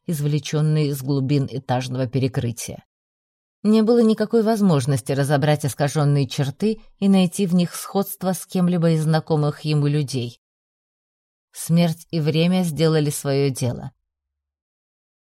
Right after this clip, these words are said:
А между тем он чувствовал сомнение и тревогу, и чувства эти терзали его душу. Вопрос, мучивший Агнесу, достался теперь и ему. Теперь он спрашивал себя, кто,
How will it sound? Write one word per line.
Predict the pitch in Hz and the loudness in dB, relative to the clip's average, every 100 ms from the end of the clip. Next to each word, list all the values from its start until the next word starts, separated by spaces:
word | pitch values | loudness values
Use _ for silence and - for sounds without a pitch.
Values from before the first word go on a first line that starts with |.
| _ | _
А | - | -2
между | 180 190 175 180 | 0 0 -2 -6
тем | - 208 226 - - | -2 -2 -2 -6 0
он | 190 | 0
чувствовал | 170 214 - 190 190 175 | 0 -4 -4 -4 -2 -2
сомнение | - 180 190 202 196 190 | -2 0 2 4 4 2
и | |
тревогу, | 196 226 202 160 123 117 _ _ | 0 -2 2 2 2 -4 _ _
и | 190 | -8
чувства | - 160 - 170 | -4 -6 -2 0
эти | 160 156 | 0 -2
терзали | 143 156 127 135 131 | -4 -2 2 2 2
его | 135 143 | 0 0
душу. | 143 123 - 113 - _ _ _ _ _ | 0 -2 -4 -10 -14 _ _ _ _ _
Вопрос, | 160 170 165 185 202 196 156 | -2 -2 0 0 0 -2 0
мучивший | 190 180 156 - 156 | 2 2 -6 -4 -2
Агнесу, | 160 165 185 196 165 - _ - | 0 0 0 -2 -6 -8 _ -2
достался | 170 - 160 139 151 | 0 0 -4 -2 -4
теперь | 160 147 139 | -2 0 0
и | - | 0
ему. | 160 151 135 113 110 _ _ _ _ _ _ | 0 2 2 0 -4 _ _ _ _ _ _
Теперь | - 185 208 202 - | -8 0 0 0 0
он | 202 131 | 2 2
спрашивал | 113 - 165 - 120 120 | 0 -2 -2 -2 -6 -6
себя, | - 139 123 - _ _ | -4 -2 -2 -4 _ _
кто, | - 240 160 104 | -2 2 2 0